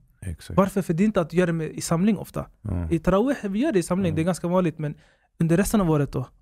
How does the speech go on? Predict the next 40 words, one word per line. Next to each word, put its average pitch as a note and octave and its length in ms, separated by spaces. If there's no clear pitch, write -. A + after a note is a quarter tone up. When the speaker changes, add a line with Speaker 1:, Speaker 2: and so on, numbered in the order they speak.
Speaker 2:
majoriteten D#3 440
av E3+ 40
tiden F3+ 260
är E3 40
du D3+ 220
ensam E3+ 380
med D3+ 140
Allah D3 280
Azza C#3+ 220
wa C#3+ 120
Jal, C#3 220
ber, D3+ 440
gör D3+ 140
dua, D3 500
ber D3+ 160
om D3 100
förlåtelse. D3+ 640
Och D3+ 100
därför E3+ 260
är C#3+ 40
det D3+ 80
viktigt E3+ 340
att - 140
tänka E3 300
på D3+ 140
det D3 60
också, D3+ 200
att C3 100
man C3+ 140
inte D3 160
heller C#3+ 200
ska - 160
vara C#3 140
hela D#3+ 380
tiden C#3+ 280
med D3 100
Speaker 1:
Mm. - 80
Speaker 2:
folk, G#3+ 260
utan D3 260
ibland F3+ 440